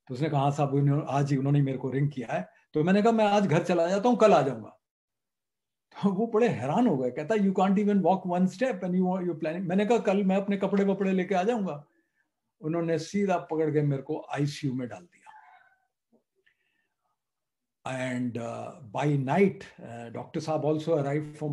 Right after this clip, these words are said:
Bombay and he came to see me straight away। और उन्होंने मेरे ख्याल मेरी आंटी को बताया कि he has got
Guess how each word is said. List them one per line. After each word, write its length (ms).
Bombay 320
and 80
he 120
came 220
to 60
see 260
me 100
straight 280
away। 220
और 140
उन्होंने 300
मेरे 220
ख्याल 200
मेरी 200
आंटी 300
को 140
बताया 420
कि 160
he 380
has 240
got 140